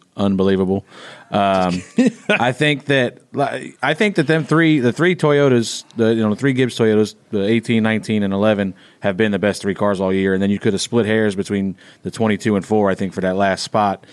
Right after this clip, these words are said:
Speaker 1: And it just ha-, so happened the four won Texas to get in there. Um, but, you know, like you said, Denny was the dominant car yesterday, and he's been the fastest car here lately. So, I,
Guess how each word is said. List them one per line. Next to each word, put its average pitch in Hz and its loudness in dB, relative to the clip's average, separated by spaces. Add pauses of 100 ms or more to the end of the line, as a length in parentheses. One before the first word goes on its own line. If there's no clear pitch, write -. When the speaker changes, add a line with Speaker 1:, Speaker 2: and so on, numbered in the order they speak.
(220)
Speaker 1:
And 87 -4
it 85 -4
just 95 -2
ha-, 92 0
so 101 -4
happened 95 -2
the 85 -6
four 98 0
won 90 -2
Texas 98 -4
to 90 -8
get 95 -2
in 104 0
there. 90 -4 (400)
Um, 95 -2 (320)
but, 98 0 (180)
you 110 -2
know, 92 -2 (960)
like 104 0
you 90 -10
said, 95 -2
Denny 107 0 (260)
was 98 2
the 95 0
dominant 92 0
car 90 0
yesterday, 87 0
and 87 -2
he's 92 -2
been 92 0
the 85 -2
fastest 85 -4
car 92 -2
here 90 0
lately. 92 0
So, 92 0
I, 95 0